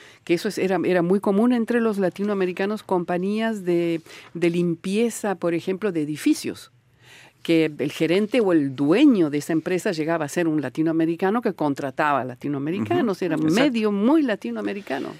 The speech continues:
Speaker 2: Y la
Speaker 1: O
Speaker 2: ot-,
Speaker 1: los restaurantes.
Speaker 2: y la otra anécdota es yo paseando con mi familia por el centro de Montreal en un día festivo y había una, evidentemente, una familia de turistas con su desplegado, su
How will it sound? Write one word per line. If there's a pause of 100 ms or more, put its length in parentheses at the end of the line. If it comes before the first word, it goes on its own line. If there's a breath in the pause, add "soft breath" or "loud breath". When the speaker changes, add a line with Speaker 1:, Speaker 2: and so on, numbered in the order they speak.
(180)
Speaker 2:
Y
la
Speaker 1:
O
Speaker 2:
ot-,
Speaker 1:
los
restaurantes.
Speaker 2:
y
la
otra
anécdota
es
yo
paseando
con
mi
familia
por
el
centro
de
Montreal
en
un
día
festivo
y
había
una, (680)
evidentemente,
una
familia
de
turistas
con
su
desplegado,
su